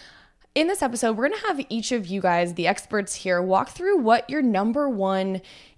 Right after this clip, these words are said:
issue or trend or action is under each of these scenarios. And we'll start with a Joe Biden presidency since he is leading right now. So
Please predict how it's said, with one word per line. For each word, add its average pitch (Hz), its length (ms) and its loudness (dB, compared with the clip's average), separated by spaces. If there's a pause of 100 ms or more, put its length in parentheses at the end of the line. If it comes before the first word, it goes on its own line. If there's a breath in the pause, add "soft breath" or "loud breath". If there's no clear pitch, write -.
issue 240 520 2
or 170 240 2
trend 214 760 2
or 180 220 2
action 208 500 -2
is 185 460 0 (100)
under 233 240 4
each 226 160 0
of 196 120 0
these 180 180 -2
scenarios. 147 560 -2
And 254 120 0
we'll 294 100 4
start - 360 2
with 254 300 2
a 214 80 0
Joe 190 220 4
Biden 165 280 2
presidency 165 640 -2
since 202 240 -4
he 202 180 -4
is 190 200 0
leading 170 480 -2
right - 300 -2
now. 98 260 -2
So 196 420 0